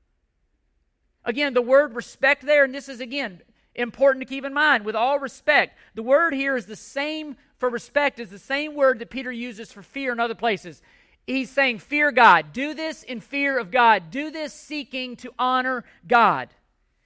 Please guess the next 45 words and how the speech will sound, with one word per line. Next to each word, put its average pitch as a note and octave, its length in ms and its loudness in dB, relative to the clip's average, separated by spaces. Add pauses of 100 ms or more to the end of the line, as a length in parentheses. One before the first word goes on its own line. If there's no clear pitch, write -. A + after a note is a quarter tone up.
seeking D4+ 480 -6
to B3 80 -4
please C4+ 400 -6
the B3 80 -12
Lord B3+ 300 4
in A3 60 -4
all A#3 200 2
respects. - 680 -10 (540)
As G#3+ 160 -2
long D4 320 -2
as C4 100 -8
you C#4 120 -10
can C4 120 -8
honor C4 280 0
God A#3 340 2
through G3+ 140 -2
it, E3 100 -6
as F3 160 -12
long C#4+ 320 -4
as A3 100 -12
you're C#4 140 -8
not B3+ 220 0
violating B3+ 600 2
your G3 100 -10
conscience, B3+ 640 -8 (200)
as F#3+ 60 -12
long C#4+ 160 -4
as C#4 60 -8
you're B3+ 80 -8
not A3+ 180 0
violating B3+ 600 4
a G#3+ 60 -4
direct A#3 340 -2
command, G#3+ 480 -4 (180)
if F3+ 140 -10
you C4+ 120 -6
can G#3 220 -6
glorify C#4 600 6
God B3 360 6
in B3+ 220 -8
and A#3+ 80 -4
of G#3+ 180 2
it, D#3+ 220 -10
do G#3 220 -2
it. - 260 -20